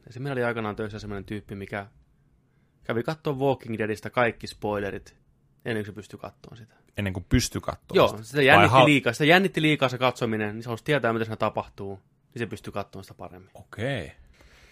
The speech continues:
Speaker 2: Tota, katoiko sä se Summer of eighty, eighty-four?
Speaker 1: En mä kattonut sitä vielä.
Speaker 2: Okei.
Speaker 1: Ei.
Speaker 2: Mä ajattelin, ku-,
Speaker 1: Mm.
Speaker 2: et kokeilla sitä, et
Speaker 1: Kyllä mä ajattelin sitä kokeilla, mutta
Speaker 2: Joo.
Speaker 1: ei, ei niin paljon vielä kiinnosta.
Speaker 2: Joo.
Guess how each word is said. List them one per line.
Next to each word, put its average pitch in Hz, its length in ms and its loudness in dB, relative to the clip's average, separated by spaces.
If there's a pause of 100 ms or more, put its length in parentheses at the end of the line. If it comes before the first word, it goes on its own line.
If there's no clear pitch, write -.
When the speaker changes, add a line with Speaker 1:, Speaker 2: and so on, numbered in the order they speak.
(140)
Speaker 2:
Tota, 117 220 2
katoiko 147 300 4
sä 120 120 -2
se 110 120 -2
Summer 104 340 0
of 90 180 -4
eighty, 90 420 -2
eighty-four? 98 540 -4 (720)
Speaker 1:
En 123 80 -4
mä - 60 -20
kattonut - 300 -20
sitä - 180 -20
vielä. - 120 -20 (140)
Speaker 2:
Okei. 87 260 -10 (100)
Speaker 1:
Ei. 107 100 -14
Speaker 2:
Mä 98 60 -8
ajattelin, 92 280 -4
ku-, - 160 -10 (300)
Speaker 1:
Mm. 117 100 -10
Speaker 2:
et 107 120 -12 (100)
kokeilla 87 380 -2
sitä, 80 240 -8
et - 220 -12 (140)
Speaker 1:
Kyllä 135 100 2
mä 139 80 4
ajattelin 120 200 -2
sitä 110 100 -12
kokeilla, 98 400 -10
mutta - 240 -20 (120)
Speaker 2:
Joo. 82 200 -4
Speaker 1:
ei, 107 160 -12
ei 107 200 -8
niin 104 180 -14
paljon 98 220 -18
vielä - 180 -20 (140)
kiinnosta. - 360 -20 (420)
Speaker 2:
Joo. 90 180 -10